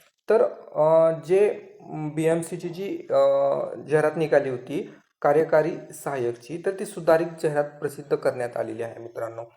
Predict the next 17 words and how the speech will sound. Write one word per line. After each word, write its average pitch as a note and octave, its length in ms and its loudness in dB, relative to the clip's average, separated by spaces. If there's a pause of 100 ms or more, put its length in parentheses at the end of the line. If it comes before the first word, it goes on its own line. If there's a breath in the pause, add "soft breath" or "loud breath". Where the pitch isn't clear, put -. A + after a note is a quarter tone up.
(360 loud breath)
तर A3 140 2
एकूण F#3+ 340 4
किती G#3+ 200 -8
पदांसाठी F3 500 0
होती, D3 520 -10
तर E3+ 160 6 (680 soft breath)
एक E3+ 280 0
हजार D#3+ 340 2 (340)
आठशे D3 500 0
सेहेचाळीस D#3+ 640 -2
पदांसाठी C3 640 -2
ती E3+ 320 -8
जाहिरात C#3 340 -4
आली C3 220 -2
होती - 380 -12 (320 loud breath)
आणि F3+ 260 2 (380)
त्याची D#3 320 -4